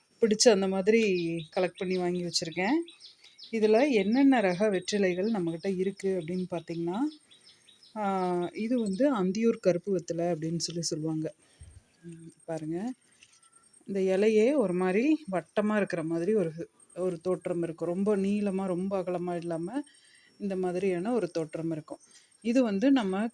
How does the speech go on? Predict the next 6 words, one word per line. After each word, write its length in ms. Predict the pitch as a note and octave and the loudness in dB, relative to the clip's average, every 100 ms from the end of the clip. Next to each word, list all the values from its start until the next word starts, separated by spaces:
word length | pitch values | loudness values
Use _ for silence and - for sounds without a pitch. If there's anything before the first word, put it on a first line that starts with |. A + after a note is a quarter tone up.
| - | -2
காரம் 340 | G3+ A3 A#3 | 0 2 2
இல்லாத 340 | G3+ F#3 F#3+ G3 | 2 2 2 2
வெத்தலை, 460 | E3+ F3 F3 B3 | 0 0 0 0
நம்ம 300 | D4 G3 F#3+ A3+ - | 0 0 0 -2 -2
சாப்பிட்ற 460 | F#3+ G3+ G3 F3 D#3 | -2 -2 -2 -2 -2
வெத்தலை. 220 | D#3+ | -6